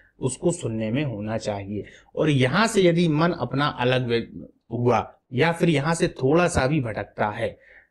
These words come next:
तब हम समझते हैं कि मन अभी काबू में नहीं है। तो इसको काबू करने के लिए योग का सहारा लिया जाता है। योग क्या करेगा? सबसे पहले योग में सबसे महत्वपूर्ण देखा होगा कि जैसे प्राणायाम होता है, है ना?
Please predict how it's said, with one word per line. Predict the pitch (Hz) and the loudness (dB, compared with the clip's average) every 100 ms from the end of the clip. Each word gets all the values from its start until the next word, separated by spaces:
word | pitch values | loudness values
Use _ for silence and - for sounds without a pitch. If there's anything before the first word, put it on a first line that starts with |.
| - | 0
तब | 202 | 4
हम | 185 | 4
समझते | 175 139 135 127 156 | 2 2 0 0 0
हैं | 139 | 0
कि | 147 131 | 0 -2
मन | 110 131 160 - | 0 0 0 -2
अभी | 113 135 | -2 -2
काबू | 151 113 104 107 107 | -2 -4 -4 -4 -2
में | 143 | -2
नहीं | - 120 104 | -2 -4 -8
है। | 117 | -10
तो | 160 | -6
इसको | 147 - - 240 | -4 -6 0 0
काबू | 233 143 143 202 | 2 0 2 2
करने | 165 123 117 110 | 2 0 0 -4
के | 107 | -4
लिए | 104 117 175 175 - _ - | -2 0 0 -2 -14 _ -12
योग | 113 123 170 190 - | -2 4 4 4 0
का | 147 | -2
सहारा | 147 117 107 107 131 | 0 -4 -4 0 0
लिया | 107 110 113 | 2 2 2
जाता | 92 92 95 | -2 -6 -8
है। | 101 113 - _ _ | -6 -8 -10 _ _
योग | 127 180 214 | 4 4 4
क्या | 214 202 | 2 2
करेगा? | 196 185 180 196 - - _ | 2 2 2 0 -4 -20 _
सबसे | - - - 247 | -4 -2 0 0
पहले | - 143 131 151 - | 2 2 4 2 0
योग | 127 147 147 | 0 2 2
में | 120 127 - - | 2 0 -2 -10
सबसे | - 175 - 202 | -4 -4 2 2
महत्वपूर्ण | 147 127 - 151 143 127 | 4 0 0 -4 -4 -2
देखा | 123 131 | 0 4
होगा | 131 123 | 4 4
कि | 127 127 | 2 0
जैसे | 120 131 | -2 -2
प्राणायाम | - 120 120 123 127 | -2 0 2 2 0
होता | 120 113 113 | -2 -2 0
है, | 113 110 - _ _ | 0 -4 -8 _ _
है | 147 | -4
ना? | 196 | -2